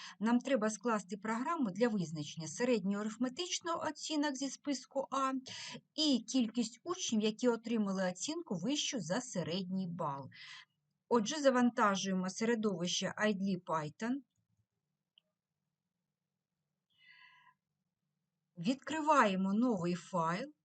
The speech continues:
створюємо новий файл, файл New File. Відкривається нове вікно, в якому ми і будемо складати програму. Спочатку нам треба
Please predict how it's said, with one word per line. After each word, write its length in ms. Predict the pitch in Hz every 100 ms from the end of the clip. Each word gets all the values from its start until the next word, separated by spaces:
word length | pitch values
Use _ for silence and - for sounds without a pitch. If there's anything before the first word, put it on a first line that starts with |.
| -
створюємо 760 | - - 233 220 208 285 285
новий 300 | 285 302 285
файл, 340 | 269 277 269 262
файл 440 | - 233 220 185
New 640 | 175 185 202 202 156 -
File. 360 | 165 160 165 277 349 _ _ _ _ _ _ _ _ - -
Відкривається 600 | 240 - 294 269 214 220
нове 260 | 240 277 320
вікно, 340 | 330 339 392
в 40 | 339
якому 560 | 240 - 302 285 254
ми 260 | 226 214 240
і 240 | 247 226
будемо 380 | 185 220 220 208
складати 480 | - - 175 196 190
програму. 560 | - 190 190 156 135
Спочатку 600 | 127 - 269 370 370 -
нам 220 | 233 208 190
треба 440 | 190 240 269 330